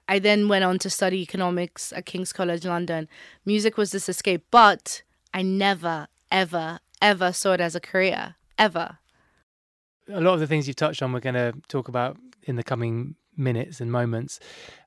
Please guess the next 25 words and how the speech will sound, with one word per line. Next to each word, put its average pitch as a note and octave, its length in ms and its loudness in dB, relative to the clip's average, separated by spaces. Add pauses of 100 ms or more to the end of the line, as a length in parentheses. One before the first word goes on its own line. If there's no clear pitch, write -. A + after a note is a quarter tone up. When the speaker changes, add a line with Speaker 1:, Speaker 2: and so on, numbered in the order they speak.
(300)
Speaker 2:
I D3+ 80 -2
relate D#3+ 260 4
a D#3 60 0
lot D#3 320 -2
to C3+ 100 -10
your C3 120 0
early C3 200 0
days B2 220 0
of A2+ 80 -8
D B2+ 160 0
J A#2 160 0
ing A2+ 80 -2
because A2 200 -8
I B2 60 -2
was A#2 140 -4
the A2 60 -10
same A#2+ 260 0
as A2+ 80 -4
a A2 60 -8
sixteen-year-old. A#2+ 720 -4 (420)
Got D#3+ 120 0
a C3 40 -2
pair C3+ 180 2
of A#2+ 120 0
decks, D3+ 500 2